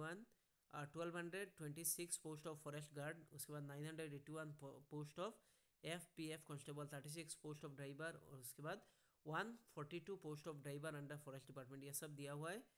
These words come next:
So, इसमें जो फिजिकल, अ, जो स्टैंडर्ड टेस्ट होगा और फिजिकल एफिशिएंसी टेस्ट होगा, will be conducted for the post where pet consist of, pet में कंसिस्ट होगा ये जो फिजिकल, देखिए, फिजिकल एफिशिएंसी टेस्ट, उसमें थ्री थाउजेंड टू हंड्रेड मीटर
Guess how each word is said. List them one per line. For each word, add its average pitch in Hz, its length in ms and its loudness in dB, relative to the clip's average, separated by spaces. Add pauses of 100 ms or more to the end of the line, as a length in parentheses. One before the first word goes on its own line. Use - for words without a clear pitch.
(240)
So, - 100 0
इसमें 214 360 0
जो 214 120 4
फिजिकल, 180 720 -2 (440)
अ, 143 260 2
जो 147 220 0
स्टैंडर्ड 147 380 0
टेस्ट 127 280 -8
होगा 123 420 -8
और 139 100 -4
फिजिकल 147 380 -2
एफिशिएंसी 147 480 -2
टेस्ट 143 300 -6
होगा, 165 280 0 (420)
will 165 140 0
be 180 100 2
conducted 170 400 0
for 160 200 -4
the 160 100 0 (120)
post 170 160 -2 (100)
where 170 240 2 (240)
pet 190 140 4 (200)
consist 156 360 0
of, 202 140 2 (400)
pet 170 140 2
में 202 140 0
कंसिस्ट 175 420 -2
होगा 156 180 2
ये 151 200 2
जो 196 280 0 (460)
फिजिकल, 165 680 0 (200)
देखिए, 143 440 -2 (220)
फिजिकल 156 380 0
एफिशिएंसी 180 460 -2
टेस्ट, 170 320 -2
उसमें 175 380 0 (380)
थ्री 170 120 4
थाउजेंड 190 440 2
टू 160 120 -2
हंड्रेड 170 320 4
मीटर 160 440 0